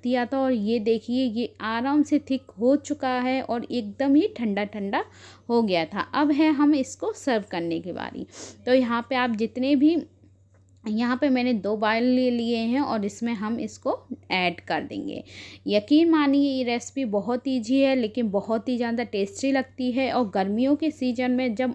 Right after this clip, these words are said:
आम आते हैं तो हमने ये कस्टर्ड, अ, नहीं, मैंगो कस्टर्ड बना के नहीं खाया तो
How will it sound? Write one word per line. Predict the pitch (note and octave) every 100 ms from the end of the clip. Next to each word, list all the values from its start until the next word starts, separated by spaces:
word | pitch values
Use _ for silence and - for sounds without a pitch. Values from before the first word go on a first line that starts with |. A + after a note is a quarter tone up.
| -
आम | G3 B3 C#4+
आते | C4 A#3+ B3
हैं | A#3 B3 B3+ - - - -
तो | D#4+
हमने | D#4+ D4 D4
ये | D4+ D4+
कस्टर्ड, | D4+ A#3+ - D4 D4+ D4+
अ, | - C4 B3+ C4 C4+ C4
नहीं, | G#3+ A3+ G#3+ D4
मैंगो | B3+ A#3 B3+
कस्टर्ड | D#4 C4+ C4+ C#4 B3
बना | A#3+ B3
के | A#3+ C4
नहीं | A3+ A#3+ B3+
खाया | A3+ A3+ A3+
तो | A3+ C#4